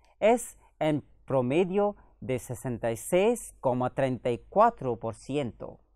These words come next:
Por lo que hace a la renta variable,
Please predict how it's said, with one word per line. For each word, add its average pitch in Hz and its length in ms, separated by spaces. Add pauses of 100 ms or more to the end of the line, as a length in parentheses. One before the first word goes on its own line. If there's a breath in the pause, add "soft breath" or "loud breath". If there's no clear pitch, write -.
(960)
Por 202 160
lo 247 140
que 240 200
hace 240 340
a 135 160
la 117 120
renta 123 460
variable, 143 840